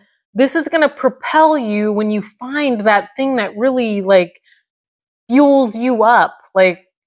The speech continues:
to find your fucking purpose. And you can do that by evaluating how you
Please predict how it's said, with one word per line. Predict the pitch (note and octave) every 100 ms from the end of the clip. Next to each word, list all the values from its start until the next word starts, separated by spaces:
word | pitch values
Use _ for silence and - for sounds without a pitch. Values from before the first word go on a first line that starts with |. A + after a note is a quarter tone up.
| _ _ _ _ _ -
to | B3+ A#3+
find | - C4 D4 D#4 D4
your | C4+
fucking | - C4 C4 A#3 G#3
purpose. | - C4+ C4+ F3+ E3+
And | G3
you | G3+
can | G#3 A3
do | G#3+ C#4
that | D#4 D4 A#3+
by | A3+ G#3+
evaluating | F#3 G3 A3 C4 A#3 G#3+ G#3 G3+ G3
how | F3+ A3
you | G#3+